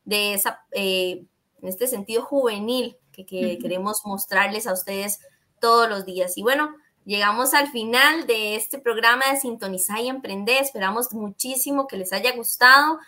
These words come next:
Speaker 1: Eh, ya nosotras nos vamos, se va también conmigo Francine, que hoy andaba un poquito atareada, como ella estaba contando, estaba un poco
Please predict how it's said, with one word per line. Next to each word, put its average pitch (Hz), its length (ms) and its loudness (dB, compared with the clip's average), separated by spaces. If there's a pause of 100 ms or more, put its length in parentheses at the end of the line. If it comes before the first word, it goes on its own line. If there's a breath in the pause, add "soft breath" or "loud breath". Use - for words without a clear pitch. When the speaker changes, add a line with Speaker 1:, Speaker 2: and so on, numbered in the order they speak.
(240 loud breath)
Speaker 1:
Eh, 196 180 -6
ya 196 220 4
nosotras 269 420 0
nos 226 160 0
vamos, 320 340 6
se 226 100 0
va 208 160 2
también 247 260 -2
conmigo 247 320 -2
Francine, 262 540 -2
que 226 100 -4
hoy 226 160 6
andaba 294 320 6
un 294 80 -6
poquito 311 300 -2
atareada, 247 480 6
como 202 160 -8
ella 233 120 0
estaba 269 320 4
contando, 262 380 0
estaba 254 300 2
un 269 60 -10
poco - 380 -4